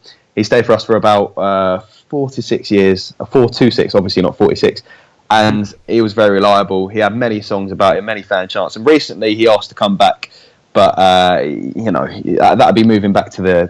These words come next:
the old ways, and <sighs> you sort of wanna move forward as a club. At right back, uh, I'd have to say Alan Hutton. I don't think that we've had a right back as reliable as him since, and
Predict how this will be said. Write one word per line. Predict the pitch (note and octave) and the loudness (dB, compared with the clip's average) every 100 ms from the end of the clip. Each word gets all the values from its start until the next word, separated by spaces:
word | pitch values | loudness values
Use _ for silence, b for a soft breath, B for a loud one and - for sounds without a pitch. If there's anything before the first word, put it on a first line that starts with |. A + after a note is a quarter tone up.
| _ | _
the | - - | -6 -2
old | F#2+ G2 | 0 0
ways, | G2+ G2+ G2 | 2 2 0
and | F2+ E2+ - B B B - - | -4 -10 -12 B B B -20 -10
<sighs> | - - | -4 0
you | A#2 | 0
sort | - B2+ | 2 2
of | G#2+ | 2
wanna | A2 | 2
move | G#2 G#2 | 2 2
forward | - A2+ F#2+ | 2 2 2
as | F#2 | -2
a | |
club. | G2+ G#2+ F#2 - _ _ _ _ _ _ - _ - | -2 -2 -2 -4 _ _ _ _ _ _ -20 _ -2
At | A#2 | -2
right | G#2+ B2+ C3+ | 2 2 2
back, | F2 F2 - - _ - | 0 -2 -4 -20 _ -2
uh, | G#2 G#2+ A2 | 2 2 0
I'd | A#2+ | -2
have | C#3 F3 | -2 -4
to | F3 | -2
say | E3 D#3+ | -2 0
Alan | D3 B2 | 0 -2
Hutton. | A#2+ - F2 _ - _ B B B - | -6 -10 -18 _ -20 _ B B B -2
I | |
don't | F3+ F3 | 0 0
think | F3 | 0
that | C#3 | -6
we've | C3 A2+ | -6 -4
had | B2+ A#2 A2+ - | -4 -4 -6 -10
a | G#2+ | -6
right | A#2+ A#2+ | -2 -2
back | - A2+ - | 0 -2 -2
as | B2+ | -6
reliable | A#2+ A2 G#2 G2 | -2 0 0 -2
as | F#2+ | -4
him | - G2+ | -2 -4
since, | F#2+ - A#2 G#2 - - - | -4 0 0 0 -6 -16 -4
and | G2 G2 G2 F#2+ | 0 2 0 -2